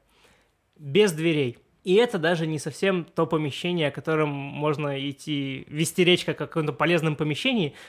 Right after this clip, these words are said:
потому что это, скорее всего, либо мавзолей, либо какой-то склеп, где вас там вместе с вашими подданными и вместе с вашим золотом похоронили,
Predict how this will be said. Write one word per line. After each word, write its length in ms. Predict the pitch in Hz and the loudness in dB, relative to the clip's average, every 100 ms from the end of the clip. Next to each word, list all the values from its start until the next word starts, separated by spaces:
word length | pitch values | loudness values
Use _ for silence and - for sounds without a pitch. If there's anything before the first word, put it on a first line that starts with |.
| - | -10
потому 220 | - 180 | 0 0
что 120 | - | 2
это, 100 | 156 | -2
скорее 240 | - 165 160 | 0 0 0
всего, 180 | - 143 | 0 0
либо 200 | 151 147 | 2 2
мавзолей, 640 | 147 131 147 220 247 202 _ _ - | 0 0 2 2 0 -4 _ _ -4
либо 180 | 151 | -2
какой-то 260 | 151 151 147 | 0 2 0
склеп, 420 | - 185 220 240 | -2 2 2 2
где 180 | 143 139 | 0 0
вас 260 | 151 151 - | 2 2 0
там 140 | 135 | -4
вместе 340 | 127 156 - | 0 -2 -2
с 80 | 131 | -4
вашими 300 | 151 143 151 | 0 0 -2
подданными 600 | 139 - 180 156 151 147 147 | -6 0 0 2 0 0 -2
и 80 | |
вместе 280 | 139 156 139 | 0 -2 -2
с 60 | 139 | -4
вашим 280 | 151 147 143 | -2 -2 -2
золотом 340 | 156 156 143 | 0 0 -2
похоронили, 720 | 127 127 156 147 220 247 160 | -8 -4 0 0 2 2 0